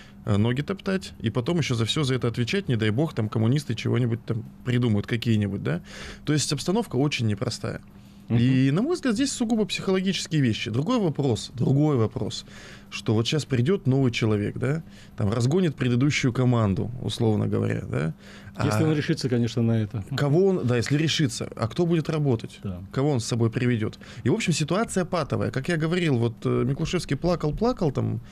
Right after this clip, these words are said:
Speaker 1: в Москву, что Пушкарев, сначала Дарькинский ему мешали работать, потом Пушкарев мешал работать.
Speaker 2: А
Speaker 1: Вот. А
Speaker 2: теперь
Speaker 1: теперь вот она.
Speaker 2: славное время, когда покажи себя. Вот теперь
Speaker 1: Играйте
Speaker 2: никто
Speaker 1: в
Speaker 2: не
Speaker 1: хо-, да,
Speaker 2: мешает.
Speaker 1: играйте в хоккей, вот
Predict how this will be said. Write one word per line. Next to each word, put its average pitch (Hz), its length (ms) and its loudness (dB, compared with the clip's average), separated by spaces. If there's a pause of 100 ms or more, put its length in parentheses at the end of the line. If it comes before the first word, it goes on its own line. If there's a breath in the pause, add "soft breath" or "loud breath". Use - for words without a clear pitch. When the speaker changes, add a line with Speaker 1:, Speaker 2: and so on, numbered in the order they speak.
(160 loud breath)
Speaker 1:
в - 40 -2
Москву, 123 280 0
что 120 100 -4
Пушкарев, 143 460 -2
сначала 127 280 0
Дарькинский 165 500 0
ему 135 100 2
мешали 123 320 2
работать, 110 280 0
потом 151 200 -2
Пушкарев 180 480 -2
мешал 147 300 0
работать. 123 380 -2 (240 loud breath)
Speaker 2:
А 165 220 2
Speaker 1:
Вот. 165 240 2
А - 20 -4 (140)
Speaker 2:
теперь 240 400 4
Speaker 1:
теперь 302 260 2
вот 269 180 4
она. - 20 -
Speaker 2:
славное 202 520 4
время, 202 520 4
когда 170 560 2
покажи 233 440 2
себя. 127 320 2
Вот 143 100 4
теперь 156 160 4
Speaker 1:
Играйте 220 260 2
Speaker 2:
никто 220 60 4
Speaker 1:
в - 20 4
Speaker 2:
не 147 80 4
Speaker 1:
хо-, 117 40 2
да, 110 60 4
Speaker 2:
мешает. 127 320 2
Speaker 1:
играйте 226 320 0
в 160 40 -4
хоккей, 262 400 0
вот - 200 0